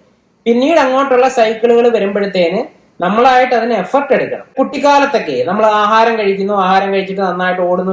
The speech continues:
ചാടുന്നു, കളിക്കുന്നു, വ്യായാമം ചെയ്യുന്നു, നോർമലായിട്ട് നമുക്കൊരു മസിൽ ബിൽഡിങ്ങും എല്ലാം ഉണ്ടായിരിക്കും. ഒരു നാൽപത് വയസ്സിനൊക്കെ ശേഷം മസിലിന് ലോസ് വന്നു തുടങ്ങും എന്ന് പറയുന്നത് പോലെ തന്നെ നമുക്ക് ഇമോഷൻസിനും ഓരോ കാര്യത്തില് കുറേശ്ശെ കുറേശ്ശെ കുറവുകൾ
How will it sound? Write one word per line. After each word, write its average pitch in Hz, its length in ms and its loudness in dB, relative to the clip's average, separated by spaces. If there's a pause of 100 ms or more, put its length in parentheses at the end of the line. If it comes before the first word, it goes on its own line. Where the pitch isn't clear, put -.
ചാടുന്നു, 180 400 -2
കളിക്കുന്നു, 170 440 -2
വ്യായാമം 185 500 0
ചെയ്യുന്നു, 139 300 -4 (400)
നോർമലായിട്ട് 247 680 2
നമുക്കൊരു 220 340 -2
മസിൽ 208 300 0
ബിൽഡിങ്ങും 208 400 -2 (100)
എല്ലാം 214 300 4
ഉണ്ടായിരിക്കും. 170 580 -2 (420)
ഒരു 226 180 2
നാൽപത് 240 440 2
വയസ്സിനൊക്കെ 240 500 0 (120)
ശേഷം 220 400 0 (420)
മസിലിന് 254 520 2 (180)
ലോസ് 226 300 4
വന്നു 233 280 0
തുടങ്ങും 214 320 0 (100)
എന്ന് 214 220 -2
പറയുന്നത് 208 440 2
പോലെ 226 260 2
തന്നെ 151 200 -6 (580)
നമുക്ക് 233 340 -2
ഇമോഷൻസിനും 269 800 -2 (240)
ഓരോ 233 240 4 (100)
കാര്യത്തില് 220 540 2 (200)
കുറേശ്ശെ 226 420 2
കുറേശ്ശെ 214 340 0
കുറവുകൾ 208 400 0